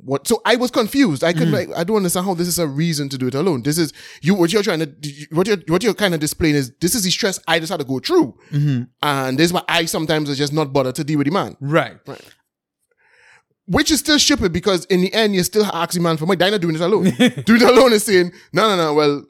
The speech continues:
Speaker 1: I done with you and
Speaker 2: Mm.
Speaker 1: I don't want your, I don't even want your money." <laughs>
Speaker 2: And,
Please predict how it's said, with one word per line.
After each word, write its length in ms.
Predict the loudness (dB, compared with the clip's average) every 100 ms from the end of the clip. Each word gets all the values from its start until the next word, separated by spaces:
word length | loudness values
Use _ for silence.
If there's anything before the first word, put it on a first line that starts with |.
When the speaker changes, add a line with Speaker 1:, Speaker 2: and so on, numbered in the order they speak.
| _ _ _
Speaker 1:
I 140 | -2
done 180 | 2 2
with 140 | 2 2
you 240 | 2 2
and 300 | 2 -2 -6
Speaker 2:
Mm. 40 | -12 _ -2
Speaker 1:
I 100 | 2
don't 60 | 4
want 80 | 4
your, 80 | 2
I 100 | 0
don't 100 | 0
even 100 | 2
want 100 | 2
your 60 |
money." 180 | 2 -4 _
<laughs> 80 |
Speaker 2:
And, 260 | 2 2 2